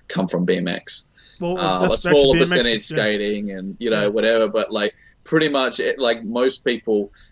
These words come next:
Speaker 1: come from that kind of thing. And so, so that influence is enough that even at a competition level, um,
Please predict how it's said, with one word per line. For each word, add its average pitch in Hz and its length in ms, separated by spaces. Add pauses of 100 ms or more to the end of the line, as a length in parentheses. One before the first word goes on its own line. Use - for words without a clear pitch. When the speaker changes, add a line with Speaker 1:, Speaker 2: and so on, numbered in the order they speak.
(120)
Speaker 1:
come 117 240
from 110 180
that 101 180
kind 107 160
of 98 80
thing. 110 240
And 98 100
so, 101 380
so 104 300
that 110 280
influence 135 460
is 113 100
enough 107 400
that 101 100
even 117 240
at 107 120
a 101 40
competition 101 680
level, 90 460 (460)
um, - 560